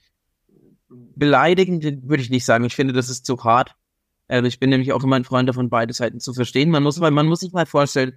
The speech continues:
jemand, der im Rollstuhl sitzt, ist buchstäblich nicht auf Augenhöhe. Und das ist oftmals vielleicht gar nicht so böse gemeint, aber allein die Tatsache, dass man einen halben Meter kleiner ist, macht's natürlich schwierig für die Person, äh, mit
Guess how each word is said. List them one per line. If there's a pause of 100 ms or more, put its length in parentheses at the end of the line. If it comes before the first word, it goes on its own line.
(280)
jemand, (140)
der
im
Rollstuhl
sitzt,
ist
buchstäblich
nicht
auf
Augenhöhe. (1000)
Und
das
ist
oftmals
vielleicht
gar
nicht
so
böse
gemeint, (480)
aber
allein
die
Tatsache,
dass
man
einen
halben
Meter
kleiner
ist, (400)
macht's
natürlich
schwierig
für
die
Person, (460)
äh,
mit